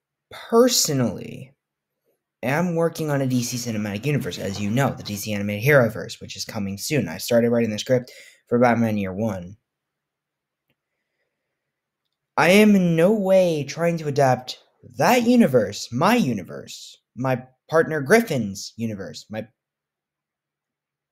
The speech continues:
producing partner, not partner, partner. I'm not trying to make that the headline.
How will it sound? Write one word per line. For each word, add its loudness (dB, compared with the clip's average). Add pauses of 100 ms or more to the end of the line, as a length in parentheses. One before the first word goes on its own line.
(720)
producing -8
partner, -20
not -18 (220)
partner, -18
partner. -20 (2500)
I'm -6
not -2
trying -4
to -8
make -4
that -2
the -10
headline. -14